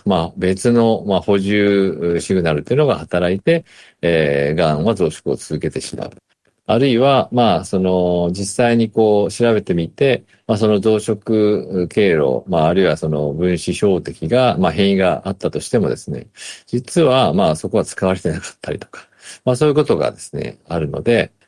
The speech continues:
まあ、いろいろゲノムを調べることで、まあ、遺伝子の変化を見て、で、そのがんが増殖する原因となっているような、まあ、遺伝子を同定して、それを、お、抑えると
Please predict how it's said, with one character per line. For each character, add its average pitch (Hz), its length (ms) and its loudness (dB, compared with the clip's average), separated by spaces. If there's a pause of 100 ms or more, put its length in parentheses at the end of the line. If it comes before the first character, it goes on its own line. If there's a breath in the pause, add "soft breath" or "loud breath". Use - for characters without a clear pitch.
(120)
ま 127 180 2
あ、 104 80 4
い 131 280 -4
ろ 135 140 4
い - 20 2
ろ 135 140 2
ゲ 120 180 2
ノ 131 140 2
ム 135 120 4
を 131 120 2
調 135 240 2
べ 143 100 4
る 139 100 2
こ 123 120 0
と 120 180 0
で、 139 340 0
ま 110 120 2
あ、 - 20 4
遺 98 80 4
伝 101 220 2
子 - 100 -6
の 87 80 2
変 95 300 0
化 82 180 0
を 73 80 0
見 95 160 -2
て、 71 320 -2 (140)
で、 110 200 2
そ 107 160 -2
の 110 240 2
が 110 160 2
ん 101 60 2
が 82 140 0
増 92 140 0
殖 92 180 -4
す - 200 -4
る 104 440 2
原 87 320 0
因 104 80 0
と 101 100 0
な 131 140 2
っ - 20 -6
て - 120 -2
い - 20 2
る 95 80 2
よ 95 140 2
う 101 40 -2
な、 156 240 0 (320 soft breath)
ま 101 80 0
あ、 95 40 2
遺 92 60 0
伝 92 160 2
子 117 120 -2
を 92 80 2
同 82 180 0
定 82 220 -4
し 78 100 -16
て、 147 160 2
そ 123 140 -2
れ 120 100 2
を、 143 340 0
お、 80 520 0
抑 92 320 -2
え - 20 2
る 71 100 -4
と - 120 -20